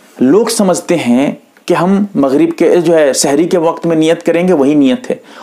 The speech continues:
और इतनी बड़ी गलती भी करते हैं, सोचते हैं कि अब नियत जब हम बोल देंगे ना, जबान से कुछ बोल देंगे, जो जुमला उमला होता है, अल्फाज अदा करते हैं कैलेंडर वगैरह को देखकर, तो उसको जब बोल देंगे, उसके बाद हम खा भी नहीं सकते। टाइम बाकी है,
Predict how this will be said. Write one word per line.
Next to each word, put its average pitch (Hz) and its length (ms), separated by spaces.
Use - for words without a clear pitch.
और 247 100
इतनी 269 240
बड़ी 294 180
गलती 226 380
भी 294 100
करते 220 320
हैं, 165 300
सोचते 202 320
हैं 240 160
कि 247 60
अब 226 320
नियत 220 220
जब 220 200
हम 240 120
बोल 214 220
देंगे 233 140
ना, 180 100
जबान 165 300
से 175 100
कुछ 175 140
बोल 165 260
देंगे, 160 200
जो 160 80
जुमला 156 260
उमला 147 240
होता 131 240
है, 131 300
अल्फाज 135 360
अदा 131 180
करते 127 260
हैं 135 100
कैलेंडर 135 340
वगैरह 131 240
को 135 100
देखकर, 139 420
तो 190 100
उसको 214 220
जब 214 180
बोल 285 240
देंगे, 233 220
उसके 196 220
बाद 240 140
हम 240 100
खा 220 260
भी 247 120
नहीं 247 140
सकते। - 400
टाइम 233 260
बाकी 269 340
है, - 220